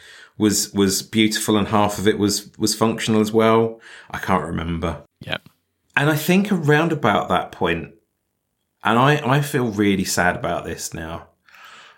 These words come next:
Speaker 1: Uh, so Dave mentioned before he's forty tracks behind on The Daily Show.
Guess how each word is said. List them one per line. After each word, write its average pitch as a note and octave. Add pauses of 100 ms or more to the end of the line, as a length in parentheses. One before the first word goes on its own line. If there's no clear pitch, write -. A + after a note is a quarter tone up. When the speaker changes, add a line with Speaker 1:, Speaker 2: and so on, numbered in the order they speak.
(220)
Speaker 1:
Uh, F2
so -
Dave D3
mentioned B2
before G2+
he's G2+
forty B2+
tracks -
behind F2+
on E2+
The E2+
Daily E2+
Show. D#2+